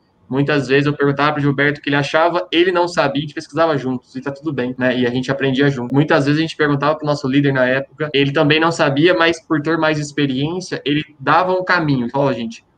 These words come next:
pode ser por aqui." E a gente buscava e corria atrás. Então, um mix, né? Só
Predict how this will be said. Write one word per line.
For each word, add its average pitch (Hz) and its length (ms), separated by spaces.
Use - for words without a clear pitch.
pode 165 300
ser 165 180
por 165 140
aqui." 143 320
E 135 100
a 131 60
gente 139 260
buscava 143 560
e 143 80
corria 139 300
atrás. 135 560
Então, 151 360
um 202 160
mix, - 640
né? 127 260
Só 131 400